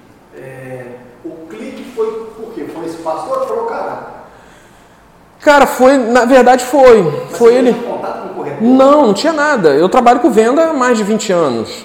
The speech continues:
Speaker 2: Eu trabalho, que minha mãe tinha empresa no Rio, a gente trabalhava com vendas.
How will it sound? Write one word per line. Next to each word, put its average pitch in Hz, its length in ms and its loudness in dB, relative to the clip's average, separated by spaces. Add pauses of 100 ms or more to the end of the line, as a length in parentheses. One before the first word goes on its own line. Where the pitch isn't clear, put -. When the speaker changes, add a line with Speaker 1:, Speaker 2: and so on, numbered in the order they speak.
(160)
Speaker 2:
Eu 131 100 -2
trabalho, 151 440 0
que 165 80 -6
minha 147 120 -2
mãe 147 120 0
tinha 147 180 -2
empresa 135 340 0
no 135 120 -4
Rio, 175 260 0
a 160 40 0
gente 160 220 -6
trabalhava 175 440 -6
com 226 180 -6
vendas. 139 440 -8